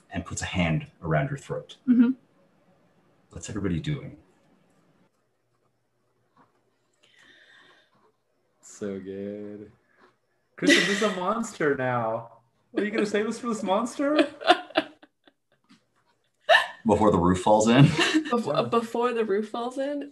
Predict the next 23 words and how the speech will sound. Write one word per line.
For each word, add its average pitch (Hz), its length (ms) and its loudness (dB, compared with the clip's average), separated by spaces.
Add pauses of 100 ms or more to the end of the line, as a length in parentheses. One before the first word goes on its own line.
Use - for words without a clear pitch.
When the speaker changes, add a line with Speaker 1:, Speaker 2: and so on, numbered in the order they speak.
(140)
Speaker 4:
Um, 208 480 2 (480)
would 233 240 -2
I 247 180 2
recognize, 254 680 -2
do 196 100 -2
I, 196 60 2
ca-, - 260 -12
can 214 160 -6
I 214 80 -2
roll 190 340 -4
something, 226 760 -4 (420)
uh, 175 300 -2
to - 180 -10
see 190 360 -4
if 320 140 -8
I 415 160 -2
recognize 392 540 -4
what 392 100 -10
kind 403 140 -4
of 381 100 -6
monster 370 380 -4
it 370 80 -2
is? 370 440 -4